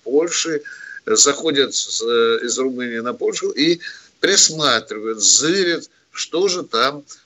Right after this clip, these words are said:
происходит на, э, территории, э, Беларуси. Ну, раз уж мы заговорили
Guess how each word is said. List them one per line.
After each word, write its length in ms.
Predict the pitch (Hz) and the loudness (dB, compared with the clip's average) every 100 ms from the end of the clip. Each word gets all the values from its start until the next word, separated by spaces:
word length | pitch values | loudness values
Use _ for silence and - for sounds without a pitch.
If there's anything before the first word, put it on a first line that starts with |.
| _ | _
происходит 680 | 127 123 - 139 135 143 - | -4 0 -2 0 -2 -2 -6
на, 300 | 110 120 123 - - - | -4 -2 -4 -12 -20 -4
э, 720 | 110 110 107 107 107 104 98 | 0 2 2 2 0 -2 -4
территории, 840 | - 131 120 90 123 120 123 117 110 _ _ _ | -4 -2 -2 -4 -2 0 0 -2 -4 _ _ _
э, 480 | 107 110 110 110 107 | -2 0 0 -2 -4
Беларуси. 640 | 107 139 156 147 113 113 - - - - | -4 2 4 4 2 0 -4 -8 -8 -6
Ну, 140 | 175 | -2
раз 240 | 165 170 170 | 0 0 0
уж 120 | 151 | -4
мы 160 | 170 | -4
заговорили 720 | 151 147 156 160 165 160 151 | -2 -2 -2 -2 -2 -2 -4